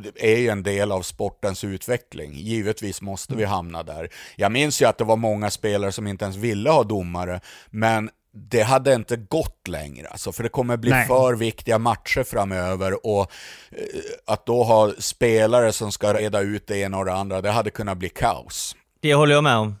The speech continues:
Speaker 3: Det håll-, det håller jag med om. Hundra procent.
Speaker 2: Nej, men jag håller med. Men
Speaker 3: Hundra procent.
Speaker 2: den slutgiltiga, den slutgiltiga domen nu efter några dagars tittande, det är att den är fem millimeter in.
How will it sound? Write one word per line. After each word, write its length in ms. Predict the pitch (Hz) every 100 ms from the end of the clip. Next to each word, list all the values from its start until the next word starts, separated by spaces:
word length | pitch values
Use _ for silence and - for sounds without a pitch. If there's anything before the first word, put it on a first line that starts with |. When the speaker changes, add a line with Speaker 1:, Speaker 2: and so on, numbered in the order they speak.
| -
Speaker 3:
Det 120 | 139
håll-, 260 | 135 113 101
det 100 | 131
håller 200 | 131 127
jag 80 |
med 120 | 123 107
om. 160 | 101 -
Hundra 220 | 139 117
procent. 220 | 120 107
Speaker 2:
Nej, 140 | 135
men 140 | 139 139
jag 240 | 139 139
håller 160 | 139 143
med. 200 | 135 143
Men 120 | 139
Speaker 3:
Hundra 160 | 143 143
procent. 80 | 147
Speaker 2:
den 60 |
slutgiltiga, 1080 | 135 160 165 165 156 139 - 135 135 135 -
den 140 | 139 135
slutgiltiga 720 | 151 160 156 151 131 - 131
domen 440 | 127 160 131 135
nu 220 | 147 127 120
efter 260 | - 127
några 200 | 123 117
dagars 640 | 123 131 123 113 107 - - _ _ _ _ -
tittande, 600 | 147 - 127 113 110 131 - _ _ _ -
det 60 |
är 220 | 131 135 113
att 100 | -
den 100 | 120
är 120 | 110
fem 400 | - 147 113 107 110
millimeter 760 | 117 117 120 98 - 104 92 - _
in. 360 | 131 131 104